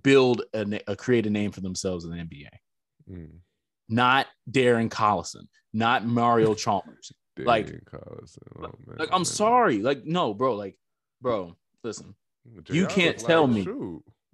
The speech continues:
Speaker 2: y'all do signing? I still play
Speaker 1: You
Speaker 2: ball."
Speaker 1: can't tell me that as soon as people, because once again,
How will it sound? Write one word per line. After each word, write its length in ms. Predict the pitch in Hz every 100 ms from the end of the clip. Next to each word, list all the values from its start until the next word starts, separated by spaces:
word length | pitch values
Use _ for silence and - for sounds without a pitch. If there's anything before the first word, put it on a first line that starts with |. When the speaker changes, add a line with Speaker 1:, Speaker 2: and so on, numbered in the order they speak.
| _ -
Speaker 2:
y'all 300 | 117 147 151
do 200 | 143 139
signing? 560 | - 151 180 180 180 - _ _ _ -
I 60 | 190 269
still 240 | - 147
play 160 | 151 131
Speaker 1:
You 60 |
Speaker 2:
ball." 120 | 143 147
Speaker 1:
can't 200 | 135 -
tell 240 | 135 135
me 240 | 143 143 - _ -
that 140 | 95
as 80 | 87
soon 400 | - 135 143 147
as 540 | 123 120 113 110 110 - _ _ _ -
people, 560 | 127 - - 135 117 -
because 280 | - 117 - _
once 160 | 226 165
again, 220 | 123 82